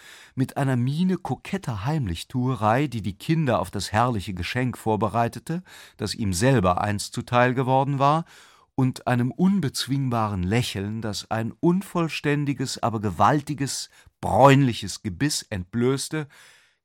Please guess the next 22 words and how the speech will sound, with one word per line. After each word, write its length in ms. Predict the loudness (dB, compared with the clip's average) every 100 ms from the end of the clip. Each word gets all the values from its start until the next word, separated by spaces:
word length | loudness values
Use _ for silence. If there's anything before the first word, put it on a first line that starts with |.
| -18
klappte 580 | -4 2 2 0 -6 -2
der 160 | 0
großmütige 840 | 0 4 4 4 0 -6 -6 -8 -10
Pnin 500 | -10 -2 2 2 0
ein 220 | -2 -2
zerlesenes 840 | -2 -2 0 0 0 -2 -4 -4 0
russisches 500 | 0 0 -6 -8 -4
Buch 320 | -2 -2 -2
an 180 | -4 -2
der 160 | -2
Stelle 360 | -2 0 2 4
auf, 300 | 2 2 -6 -20 -20 -14 -4
wo 120 | -2
er 140 | -2
vorher 520 | -4 -2 0 0 -4
sorgfältig 800 | -2 -2 -2 -4 -6 -6 -10 -8
ein 160 | -6 -6
elegantes, 800 | -6 -4 -2 -2 -2 -8 -12 -6
kunstledernes 960 | -2 -2 -4 -8 -6 -4 -4 -6 -6
Lesezeichen 760 | -2 -2 -2 -6 -6 -6 -8 -10
eingelegt 640 | -8 -8 -8 -12 -14 -18
hatte. 240 | -20 -20